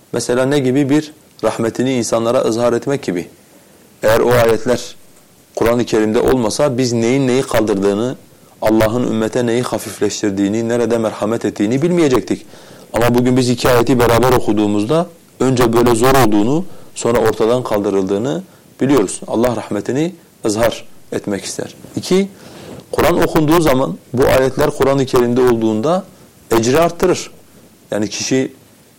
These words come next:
onları okudukça, e, her harfine on sevap Allah vaat ettiğinden dolayı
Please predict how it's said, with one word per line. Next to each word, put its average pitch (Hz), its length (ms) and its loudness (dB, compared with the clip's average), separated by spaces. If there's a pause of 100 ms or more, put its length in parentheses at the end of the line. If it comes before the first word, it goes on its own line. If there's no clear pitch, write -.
(120)
onları 113 280 2
okudukça, 127 640 -2 (640)
e, - 40 -6 (200)
her 113 160 -2
harfine 113 480 -2
on 127 200 -2
sevap 113 420 -2 (180)
Allah 101 340 -2 (380)
vaat 110 220 2
ettiğinden 104 520 -2
dolayı 101 340 -2